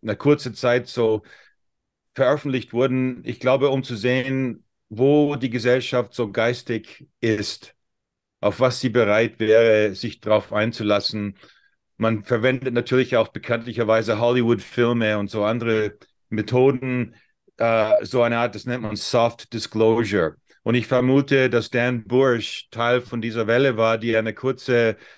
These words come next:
für eine kurze Zeit das berichten durften, über was, an was sie arbeiteten. Und Dan Bursch war ein Mikrobiologe. Warum? Weil er, also als Mikrobiologe wurde er in das Projekt hineingeholt,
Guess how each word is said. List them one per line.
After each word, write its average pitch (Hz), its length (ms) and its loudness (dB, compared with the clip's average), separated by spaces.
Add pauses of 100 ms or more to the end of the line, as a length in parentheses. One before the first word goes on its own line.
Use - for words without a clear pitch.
(260)
für 131 100 2
eine 120 140 0
kurze 147 380 0
Zeit 120 480 -2
das 120 280 -4
berichten 123 600 -4
durften, 117 420 0
über 107 220 0
was, 110 360 -2
an 107 200 -2
was - 320 -4
sie 113 160 -2
arbeiteten. 101 800 -2
Und 87 160 -6 (420)
Dan 120 300 0
Bursch 127 520 2 (340)
war 120 380 2
ein 117 140 -2
Mikrobiologe. 120 1120 0
Warum? 120 380 0
Weil 117 180 2
er, 113 180 -4
also 113 160 -4
als 117 200 -2
Mikrobiologe 123 1120 0
wurde 120 240 0
er 113 300 2
in 110 80 -6
das 113 100 -10
Projekt 113 640 -4 (340)
hineingeholt, 123 880 0